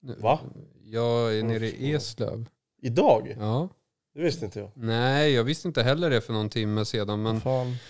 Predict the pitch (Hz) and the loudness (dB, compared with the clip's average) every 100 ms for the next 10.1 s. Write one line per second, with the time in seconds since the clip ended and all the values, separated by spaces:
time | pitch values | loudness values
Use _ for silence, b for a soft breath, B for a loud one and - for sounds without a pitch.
0 | B 123 123 165 151 147 139 135 120 123 | B 0 4 6 8 6 4 2 0 2
1 | 127 123 127 123 117 104 101 101 - - | 4 4 2 0 -2 -4 -10 -14 -8 2
2 | 143 117 110 120 117 139 147 147 123 - | 2 2 2 6 8 10 10 8 6 4
3 | 117 110 - 127 120 113 113 110 107 - | 0 0 0 0 0 0 -2 -2 -2 -2
4 | 117 107 107 120 113 - 107 104 - _ | -2 -2 -2 0 0 -2 -6 -8 -10 _
5 | 120 107 101 92 87 110 110 - 127 110 | -12 -8 -8 -8 -4 -2 -4 -4 -4 -2
6 | 110 110 107 - 117 101 101 107 95 101 | 0 0 -4 -6 -6 -6 -6 -6 -6 -4
7 | 101 90 - 104 95 101 - - 107 101 | -4 -4 -8 -10 -8 -10 -8 -4 -2 -2
8 | 101 - 107 101 95 101 92 104 135 117 | -6 -8 -10 -8 -6 -6 -6 -6 -6 -8
9 | - _ 120 120 - - 135 107 147 123 | -16 _ -8 -6 -4 2 2 6 6 6